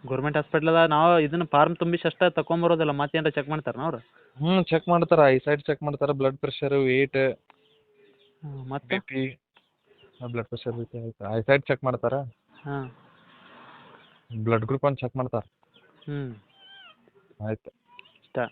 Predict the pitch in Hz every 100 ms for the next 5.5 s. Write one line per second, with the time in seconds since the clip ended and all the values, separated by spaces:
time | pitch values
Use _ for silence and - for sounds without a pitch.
0 | _ _ - 139 151 160 160 156 120 160
1 | 208 _ _ _ _ _ _ _ - 160
2 | 196 143 139 156 127 - 117 131 139 139
3 | 135 127 127 127 127 127 127 123 120 110
4 | 117 127 120 120 117 117 113 107 117 110
5 | 110 110 107 98